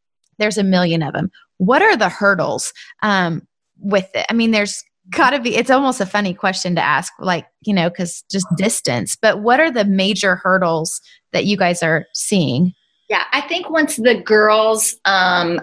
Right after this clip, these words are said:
Speaker 2: leave working in the bars, they still have to send money home.
Speaker 1: Okay.
Speaker 2: Um, so one of the things that Freedom House does is it actually sends home a stipend to the family. So the family doesn't put pressure on the girls to re-enter,
Speaker 1: Okay.
Speaker 2: um, the industry.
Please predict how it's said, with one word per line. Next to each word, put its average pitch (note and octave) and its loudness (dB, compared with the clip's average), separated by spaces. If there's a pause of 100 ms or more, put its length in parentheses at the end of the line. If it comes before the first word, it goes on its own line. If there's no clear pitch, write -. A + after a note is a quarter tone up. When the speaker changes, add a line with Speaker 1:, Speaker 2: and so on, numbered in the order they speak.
Speaker 2:
leave G3+ 2
working F#3+ 2
in F3+ 0
the E3+ 0
bars, D#3+ 2
they F#3 2
still G3+ 0
have G3+ -4
to F#3+ -10
send E3 -2
money D#3 -2
home. - -6 (220)
Speaker 1:
Okay. F#3 -2
Speaker 2:
Um, G#3 2 (300)
so G#3 2
one A3+ 0
of B3 2
the B3 2
things G3+ -2
that F#3 0
Freedom F3+ 2
House E3+ -2
does D#3 0 (320)
is E3+ 4
it G3 2
actually E3 0
sends F3 0
home E3 2
a D#3 2
stipend D#3 0
to F3+ -8
the E3 -2
family. D#3+ -2
So E3+ 2
the E3+ 2
family E3+ -2
doesn't E3+ -2
put - -6
pressure E3 0
on D#3 0
the D3+ -2
girls D3+ 0
to D3+ -2
re-enter, D3+ 0 (140)
Speaker 1:
Okay. F#3 0
Speaker 2:
um, D#3 -2
the F3 0
industry. C3+ -2